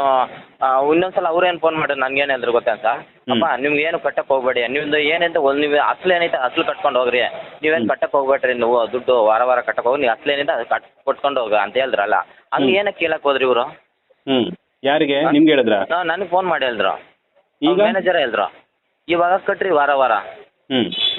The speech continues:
Speaker 2: ವಾರ ವಾರ ಕಟ್ಟೋದಕ್ಕೆ ಕಾನೂನು ಇದೆಯಾ ಅಂತ ಫಸ್ಟ್ ಆ ಲೆಟರ್
Speaker 1: ಕಾನೂನು
Speaker 2: ತೆಗೆದುಕೊಳ್ಳಿ.
Speaker 1: ಇದೆಯಾ?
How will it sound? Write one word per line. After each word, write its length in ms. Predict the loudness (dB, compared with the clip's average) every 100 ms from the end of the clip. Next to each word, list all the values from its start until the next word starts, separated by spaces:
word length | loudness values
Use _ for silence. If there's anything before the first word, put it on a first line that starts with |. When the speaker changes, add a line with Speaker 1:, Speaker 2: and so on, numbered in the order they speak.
| 0
Speaker 2:
ವಾರ 220 | 2 4
ವಾರ 200 | 4 4
ಕಟ್ಟೋದಕ್ಕೆ 480 | 0 0 0 0 0
ಕಾನೂನು 420 | 0 2 4 4
ಇದೆಯಾ 140 | 2
ಅಂತ 120 | 0 -2
ಫಸ್ಟ್ 260 | -4 -4
ಆ 40 | -2
ಲೆಟರ್ 260 | 0 -2
Speaker 1:
ಕಾನೂನು 260 | -4 -4 -2
Speaker 2:
ತೆಗೆದುಕೊಳ್ಳಿ. 120 | -2
Speaker 1:
ಇದೆಯಾ? 480 | -2 -4 -2 -4